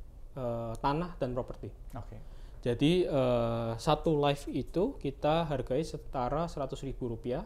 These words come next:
Speaker 2: Hmm.
Speaker 1: dalam, eh, fungsi untuk penukaran fisik.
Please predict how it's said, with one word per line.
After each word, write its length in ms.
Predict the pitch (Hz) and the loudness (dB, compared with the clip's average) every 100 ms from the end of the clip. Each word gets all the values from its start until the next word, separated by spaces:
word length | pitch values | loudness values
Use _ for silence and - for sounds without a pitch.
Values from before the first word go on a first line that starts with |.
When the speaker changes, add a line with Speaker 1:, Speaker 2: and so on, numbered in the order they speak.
| - | -8
Speaker 2:
Hmm. 160 | 120 113 110 - - | -10 -8 -8 -10 0
Speaker 1:
dalam, 380 | 127 127 135 170 175 202 | 2 4 4 2 -2 -4
eh, 80 | 139 | -4
fungsi 420 | - 143 127 165 | 0 0 0 -2
untuk 520 | 151 139 123 160 160 | -2 -4 2 2 2
penukaran 460 | 147 135 135 135 131 | 0 0 0 -2 -2
fisik. 340 | 139 - - | -6 -6 -8